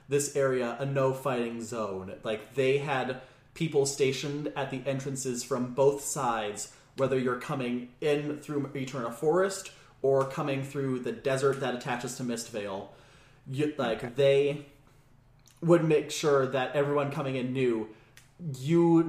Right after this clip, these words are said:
Speaker 1: did not draw a weapon, you did not notch an arrow, you did not give your Pokemon the order to fight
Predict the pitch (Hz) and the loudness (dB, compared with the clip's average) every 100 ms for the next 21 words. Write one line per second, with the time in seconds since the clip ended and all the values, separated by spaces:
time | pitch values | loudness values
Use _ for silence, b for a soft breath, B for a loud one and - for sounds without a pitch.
0 | 135 160 147 147 135 139 127 120 123 135 | 2 0 2 2 2 4 4 4 2 0
1 | 151 156 180 156 123 127 127 120 131 139 | 0 -2 -2 -4 -2 -2 0 -2 -2 -2
2 | 135 131 127 127 131 139 160 202 - B | 0 -2 -4 -2 0 2 2 -2 -4 B
3 | B 135 135 127 131 - 156 151 147 147 | B -4 0 0 -2 -4 -2 -2 0 -2
4 | 135 - 151 139 147 135 135 156 143 156 | -2 -4 -8 -2 -2 0 -4 -2 -2 0
5 | 143 135 131 135 135 131 123 - 139 143 | -2 -2 -2 0 0 -2 -6 -6 -4 -2
6 | - | -4